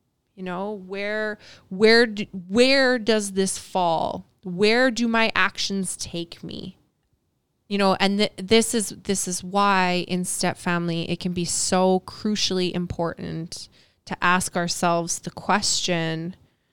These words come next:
"What is the most loving thing that I can do for myself right now?" So having now just examined some of these differences between biological family and step family,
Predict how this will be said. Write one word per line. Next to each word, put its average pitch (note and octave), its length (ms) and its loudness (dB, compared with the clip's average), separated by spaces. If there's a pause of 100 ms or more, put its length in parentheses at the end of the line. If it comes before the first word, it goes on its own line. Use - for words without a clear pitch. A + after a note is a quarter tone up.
(280)
"What F#3+ 240 -2
is A3 140 -2
the A#3+ 100 -4
most A3+ 340 -4
loving F3+ 580 -2
thing G3 800 -2 (220)
that F3+ 100 -2
I E3+ 160 0
can F3+ 240 -4
do F#3 220 -4
for - 180 -8
myself E3 800 -6
right - 240 -8
now?" D#3+ 360 -10 (2000)
So A3 200 0
having A#3 380 4
now G#3 320 6
just G3 300 -4
examined F#3 1200 0 (560)
some A3 260 2
of F#3+ 180 0
these G3+ 200 0
differences A#3+ 640 0
between G3+ 400 -2
biological F3+ 540 2
family F3+ 500 -2
and F#3+ 300 2
step F3+ 320 -2
family, E3+ 640 -2